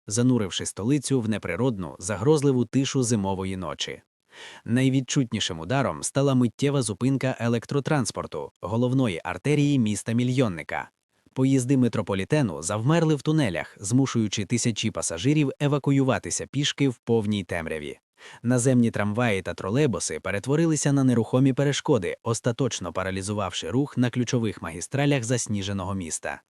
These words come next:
Аналогічна драма розгорнулася у Харкові, де енергетичний вузол зазнає надмірних навантажень через постійні обстріли та близькість до кордону.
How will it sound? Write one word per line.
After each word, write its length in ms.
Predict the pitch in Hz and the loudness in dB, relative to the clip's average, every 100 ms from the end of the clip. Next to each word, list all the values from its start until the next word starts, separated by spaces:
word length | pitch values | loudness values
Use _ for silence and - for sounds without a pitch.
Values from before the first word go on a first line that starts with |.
| _ _ - - - - | _ _ -20 -20 -20 0
Аналогічна 720 | 131 135 135 127 117 - 82 | 4 4 4 2 0 -2 -6
драма 340 | 87 135 110 73 | -2 2 2 0
розгорнулася 720 | 92 92 123 151 156 139 147 | -4 -2 0 2 2 2 0
у 120 | 147 | -2
Харкові, 580 | 139 165 120 101 82 71 - | 0 2 0 -2 -6 -8 -10
де 200 | 90 113 | -2 2
енергетичний 720 | 117 113 117 123 107 - 78 | 2 2 0 -2 -2 -6 -6
вузол 380 | 110 135 82 73 | -2 -2 -4 -4
зазнає 460 | 101 107 135 165 | -2 2 2 4
надмірних 600 | 156 117 120 131 107 92 | 2 2 2 2 0 -4
навантажень 640 | 98 95 95 139 147 147 131 | -4 -4 -4 -2 0 0 0
через 260 | 127 117 | 0 0
постійні 540 | - 110 - 110 87 - | -2 -4 -2 -2 -2 -4
обстріли 560 | 131 139 - 147 143 139 | -4 -4 -2 2 2 2
та 180 | 160 | 0
близькість 580 | 135 110 117 - 135 - | 0 0 0 -2 -4 -2
до 120 | 131 | -2
кордону. 560 | 135 143 139 110 73 | 0 0 2 0 -2